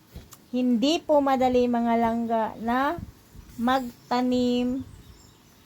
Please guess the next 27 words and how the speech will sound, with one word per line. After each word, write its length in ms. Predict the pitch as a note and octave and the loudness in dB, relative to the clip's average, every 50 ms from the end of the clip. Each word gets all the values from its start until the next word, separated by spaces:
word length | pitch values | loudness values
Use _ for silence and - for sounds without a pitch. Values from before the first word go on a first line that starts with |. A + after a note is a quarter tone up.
| - - - | -20 -8 -2
Yung, 240 | A#3 A#3+ A#3+ A#3+ A#3 - - - - - - D4+ | 0 0 0 0 -2 -4 -10 -14 -14 -10 -6 -2
yung 240 | B3 A#3 A#3+ A#3+ A#3 - | 0 2 2 0 -2 0
farmer 560 | - A#3+ A#3+ A#3+ B3 C4 C4 C4 C#4+ D4 D4 | 2 4 4 4 4 4 2 2 2 4 4
langga, 480 | C#4+ C4+ C4 C4 B3+ B3+ B3 C4 C4+ C4+ | 4 2 2 0 -2 -2 0 0 0 0
hindi 240 | C4 B3 B3 B3+ C4 | 0 -2 -2 -2 -2
naman 320 | C4 C4 B3+ B3+ B3+ B3 | -2 -2 -2 -2 0 0
yun 160 | B3 B3+ B3 | 0 0 0
madali 480 | A#3+ A#3+ A#3 G#3 A#3 A#3 A#3+ B3 B3+ A#3+ G#3 G3 F3+ | 0 0 0 0 0 0 0 -2 -2 -2 -4 -4 -4
eh. 40 | G#3 G3 - - - - - - - - - | -6 -8 -10 -16 -20 -20 -20 -20 -20 -20 -6
Lalo 320 | - A#3+ B3 B3+ C4+ C#4 C#4 | 0 2 2 4 4 2 2
na 160 | C#4 C4+ C4+ | 0 -2 -2
kapag 400 | - B3 A#3+ - B3+ B3+ A#3+ A#3 | -4 -6 -4 -2 -4 -2 -2 0
hands-on 560 | B3 B3+ C4 C4 B3 - - B3 C4 C4 B3 | 0 0 -2 -2 -4 -4 -4 -2 -2 -2 -2
ka 80 | B3+ B3 | -4 -4
talaga, 480 | A#3+ A#3+ A#3 A#3 A#3 A3+ A#3 A#3+ A#3 | -2 -2 0 0 0 2 0 0 -2
kasi 400 | - A#3 A#3+ A#3 - B3+ B3 A#3+ - - - | -2 -4 -4 -2 -2 -2 -2 -4 -6 -4 2
kung 320 | D4+ D#4+ D#4+ D#4 D#4 E4 E4 - - - - - - - - - - - - - - - - - - A#3+ | 4 6 6 4 2 -2 -8 -10 -16 -20 -20 -20 -20 -20 -20 -20 -20 -20 -20 -20 -20 -20 -20 -14 -4 0
lagi 320 | A#3+ B3+ C4+ C4 C4 D4 | 2 2 2 2 0 -4
ka 160 | C#4 - C#4 C#4 | -4 -2 -2 0
na 160 | C4+ C4+ C4 | 0 0 0
lang 400 | C4 B3+ B3+ B3+ B3 A#3+ A3+ A3+ - - - - - | 0 0 -2 -2 -4 -6 -6 -8 -12 -16 -20 -20 -20
suhol 400 | - - - C4 B3+ A#3+ C4+ C4 B3 | -6 0 2 2 4 6 4 4 4
ng 220 | B3 A#3 A3+ G#3+ | 2 0 0 -2
suhol, 400 | - - D4 C#4+ B3+ C#4+ C4 B3+ | -2 -4 -2 0 2 2 2 2
suhol 400 | A#3+ - C4 B3 A3 B3 A#3+ A3+ | 2 0 -2 0 0 0 0 2
ng 200 | A3+ A3 A3 G#3+ A3 - - | 0 0 -2 -2 -4 -4 -2
suhol, 560 | C#4+ C#4+ C#4+ B3+ C4 B3 A#3 A#3 B3 C#4 | 0 0 2 4 4 4 4 4 2 0